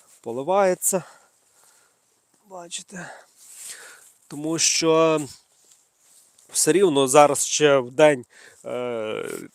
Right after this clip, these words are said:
ну, ще температура така, що йде випаровування води, листя ще є. І зараз рослини ще в даний період без поливу не можна, абсолютно без поливу залишити, тому що до зими, особливо в цих, особливо в цих горшках, воно все досить швидко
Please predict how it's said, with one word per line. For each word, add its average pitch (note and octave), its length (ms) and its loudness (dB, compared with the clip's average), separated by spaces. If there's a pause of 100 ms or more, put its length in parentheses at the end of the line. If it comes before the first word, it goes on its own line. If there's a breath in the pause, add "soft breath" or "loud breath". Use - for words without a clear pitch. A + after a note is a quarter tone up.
ну, A3 160 0
ще - 200 -4
температура D3 580 0
така, C3 340 -2
що B2 320 -6 (300 soft breath)
йде B2+ 260 4
випаровування C3 640 2
води, F#3+ 380 -2
листя E3+ 420 -6
ще - 200 -12
є. G#3 300 -8 (360 soft breath)
І A#3+ 100 -12
зараз E3+ 420 -4
рослини D#3+ 420 -2
ще - 160 -2
в - 20 -12
даний C#3+ 220 2
період D3+ 360 0
без B2 160 -2
поливу D3 360 6
не C#3 120 4
можна, C3+ 420 2 (200)
абсолютно D3+ 520 -4
без B2+ 140 -8
поливу C3+ 360 0
залишити, F3+ 540 -2 (400 loud breath)
тому D3 200 -10
що - 160 -10
до C#3 180 -4
зими, D#3 300 -2
особливо C3+ 460 -4
в B2 60 -12
цих, - 340 -12
особливо C#3 400 -8
в B2 60 -10
цих B2+ 180 -10
горшках, B2+ 500 -10
воно B2 140 -14
все D#3 260 -8
досить B2+ 280 -14
швидко C#3+ 400 -10